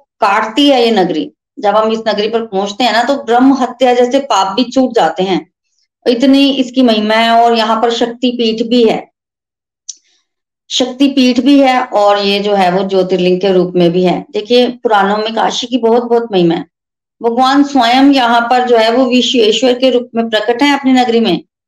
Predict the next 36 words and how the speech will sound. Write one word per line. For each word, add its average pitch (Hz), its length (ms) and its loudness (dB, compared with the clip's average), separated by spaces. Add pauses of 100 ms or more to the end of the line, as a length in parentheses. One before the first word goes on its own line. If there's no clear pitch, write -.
(420)
और 233 480 2
क्यों 285 400 0
प्रकट 277 360 -2
है? 269 140 2
भक्तों 262 380 -2
पर 285 100 -2
कृपा 269 220 -4
करने 262 280 2
के 247 60 0
लिए 254 100 2
प्रकट 196 360 -4
है। - 140 -10 (920)
भक्तों 214 260 -2
पर 269 160 0
कृपा 233 320 -2
करने 196 280 -2
के 196 100 -6
लिए 190 160 -2
प्रकट 190 420 -4
हुए 175 200 2
हैं, 165 80 0
इनकी 196 460 -4 (160)
बड़ी, 190 160 0
बड़ी 196 180 -2
महिमा 180 300 2
है। 165 160 -4 (320)
तुलसीदास 214 720 0
जी, 185 220 -2
कबीरदास 208 720 0
जी, 208 180 -6
रैदास 202 560 0
जी, 196 120 -2
जितने 202 280 -6
भी 220 100 -4
रामानुजाचार्य 180 800 0
के 196 180 -8